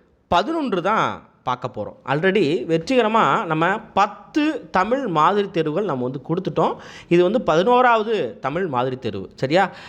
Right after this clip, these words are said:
அதே மாதிரி வந்து பார்த்தீங்க அப்படின்னா, நம்ம வெற்றி நிச்சயம் சார்பில் ஒரு டெஸ்ட் பேட்ச், தமிழ் டெஸ்ட் பேட்ச் வந்து நம்ம வந்து கண்டக்ட் பண்றோம். யாராவது, அஹ், விருப்பம் இருக்கு அப்படின்னா, கீழே டிஸ்கிரிப்ஷனில் அதுக்கான லிங்க் வந்து நான் வந்து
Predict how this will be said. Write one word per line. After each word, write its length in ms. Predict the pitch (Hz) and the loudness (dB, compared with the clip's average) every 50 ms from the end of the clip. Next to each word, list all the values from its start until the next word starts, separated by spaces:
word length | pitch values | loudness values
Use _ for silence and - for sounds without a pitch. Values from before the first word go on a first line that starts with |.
| - - - - | -18 -18 -10 -4
அதே 240 | - 147 175 233 277 | 0 4 4 4 6
மாதிரி 220 | 285 269 254 240 233 | 6 4 4 4 2
வந்து 100 | 202 208 | 2 0
பார்த்தீங்க 320 | 190 175 170 180 180 156 | 0 0 -2 -2 -6 -6
அப்படின்னா, 160 | 156 180 240 | -4 -4 -4
நம்ம 160 | 247 226 190 | -2 0 0
வெற்றி 260 | 165 165 165 170 247 240 | 0 0 -2 -4 -4 -6
நிச்சயம் 260 | 233 - 226 196 175 | -4 -2 -2 -2 2
சார்பில் 460 | 165 - - 147 156 170 226 254 - | 2 0 0 2 2 2 2 4 4
ஒரு 520 | 190 170 160 160 151 143 127 123 117 110 - - - - | 4 4 4 6 6 4 4 2 0 -2 -4 -10 -6 0
டெஸ்ட் 280 | 175 185 185 - - 320 233 | 0 0 0 0 -4 -2 2
பேட்ச், 300 | 269 196 143 - - - - - | 2 2 2 0 -4 -12 -6 -2
தமிழ் 340 | 165 175 220 269 294 285 226 | -2 -2 -2 -2 -6 -4 -2
டெஸ்ட் 300 | - 185 - - 233 185 | -4 -4 -4 -4 -2 0
பேட்ச் 220 | 202 180 165 - | 0 0 0 -2
வந்து 160 | 147 147 202 | -6 -6 -4
நம்ம 160 | 185 143 123 | -4 -2 -2
வந்து 140 | 120 123 139 | -2 -4 -4
கண்டக்ட் 320 | 127 113 104 127 147 - - | -4 -4 -4 -4 -4 -2 -2
பண்றோம். 280 | 131 - - 110 - - - - - - - - | 0 0 0 0 0 -4 -12 -20 -20 -20 -8 -2
யாராவது, 840 | - 135 135 147 165 214 254 247 247 220 180 139 120 101 - - - - _ _ - | 0 2 4 4 4 4 4 2 2 2 2 2 0 0 -4 -12 -20 -20 _ _ -10
அஹ், 120 | - 120 123 | -6 -4 0
விருப்பம் 360 | 151 214 262 226 254 220 190 | 0 0 0 2 0 0 0
இருக்கு 240 | 185 185 196 208 165 | 0 0 2 0 0
அப்படின்னா, 360 | 135 139 160 208 277 302 - | 0 0 -2 -4 -4 -4 -4
கீழே 200 | - 233 214 185 | -4 0 0 2
டிஸ்கிரிப்ஷனில் 400 | 156 151 - - - - - - | 0 0 -4 -4 -6 -4 -2 -2
அதுக்கான 580 | 185 170 175 233 - 196 156 143 160 175 165 | 0 2 2 4 4 2 2 2 2 2 2
லிங்க் 280 | 139 131 175 226 220 233 | 2 0 0 -2 0 0
வந்து 140 | 190 180 175 | 0 0 2
நான் 180 | 151 131 131 | 2 0 0
வந்து 80 | 139 | -2